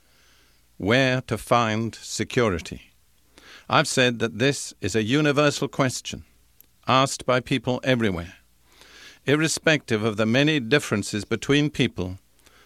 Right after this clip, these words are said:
they are all concerned with finding security. In fact, a major part of all human activity is directed toward this end, to find security.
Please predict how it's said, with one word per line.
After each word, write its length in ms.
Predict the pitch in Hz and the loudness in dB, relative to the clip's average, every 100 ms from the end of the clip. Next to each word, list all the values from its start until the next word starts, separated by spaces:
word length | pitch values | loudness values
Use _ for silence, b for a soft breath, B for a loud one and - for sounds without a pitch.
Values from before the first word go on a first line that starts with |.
| - | -4
they 180 | 107 113 | 2 4
are 160 | 107 | 4
all 240 | 123 147 143 | 4 4 2
concerned 720 | - 147 - 135 107 92 104 | 0 -2 0 2 2 0 0
with 160 | 104 - | -2 -2
finding 520 | - 135 110 107 110 | 0 2 2 0 -2
security. 800 | - 110 131 113 85 - - _ _ _ _ b b b b - | -6 -2 0 0 -2 -8 -18 _ _ _ _ b b b b -6
In 140 | 107 | -4
fact, 500 | - 139 139 147 - b b b b | 0 2 2 0 -12 b b b b
a 80 | - | -2
major 380 | 110 143 165 165 | 2 2 2 0
part 360 | - 151 107 98 | 2 2 2 2
of 80 | |
all 220 | 107 127 127 | 2 2 0
human 360 | - 147 143 | 0 2 4
activity 760 | 139 143 - 151 113 92 82 87 _ _ _ _ | 2 0 -2 0 0 -2 -8 -10 _ _ _ _
is 180 | - 110 | -2 -2
directed 600 | 92 107 127 147 - 101 | 0 2 2 0 -4 -6
toward 360 | - 110 131 117 | -4 -2 -2 0
this 220 | 139 - | -2 -2
end, 520 | 135 123 85 80 - - _ _ _ _ - | -2 0 -2 -8 -18 -20 _ _ _ _ -10
to 80 | 104 | -8
find 460 | - 135 131 123 | 2 2 4 0
security. 680 | - 117 - 127 107 - - | -4 -2 2 2 2 -4 -12